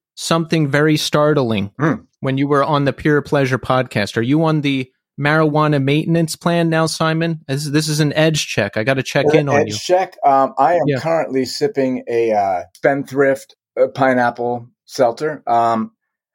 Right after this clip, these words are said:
Speaker 2: I have not touched alcohol. I did, uh, briefly experiment with, with, uh,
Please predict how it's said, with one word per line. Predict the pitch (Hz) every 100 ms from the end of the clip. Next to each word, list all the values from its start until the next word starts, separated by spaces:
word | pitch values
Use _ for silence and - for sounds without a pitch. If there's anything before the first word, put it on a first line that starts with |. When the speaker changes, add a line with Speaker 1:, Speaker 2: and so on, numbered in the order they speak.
| _ _ _
Speaker 2:
I | 131 165
have | 165 151 139 127 110 -
not | 120 117 120 127 139 139 - _ _ _ -
touched | 113 123 120 123
alcohol. | 120 120 123 117
I | 110
did, | 104 123 120 110
uh, | 120 117 110
briefly | 104 101 123 113 120 117 110
experiment | 110 107 - 123 113 113 110 110
with, | 107 104 98 -
with, | 107 98
uh, | 95 92